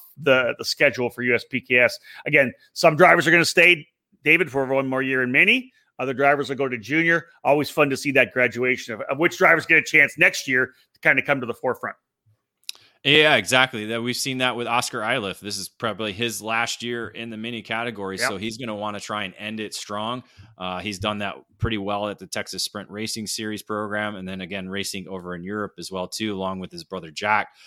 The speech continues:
Speaker 2: But, uh, I think Oscar really wants to, uh, cement his, uh, his final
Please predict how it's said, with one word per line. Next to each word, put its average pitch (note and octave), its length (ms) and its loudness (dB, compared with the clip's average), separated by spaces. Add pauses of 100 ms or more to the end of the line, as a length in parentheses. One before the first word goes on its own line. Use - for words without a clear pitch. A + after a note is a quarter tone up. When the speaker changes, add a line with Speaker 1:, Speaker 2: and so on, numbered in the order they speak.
(260)
Speaker 2:
But, G#2 200 -2
uh, A2 60 0
I G#2+ 80 0
think A#2+ 220 -2
Oscar A2 400 0
really A2 260 -2
wants G#2 440 -4
to, G2 280 -6
uh, F#2+ 120 -4
cement G#2 460 -4
his, G2 360 -8
uh, F2+ 400 -6
his G2+ 180 -8
final G#2 540 -2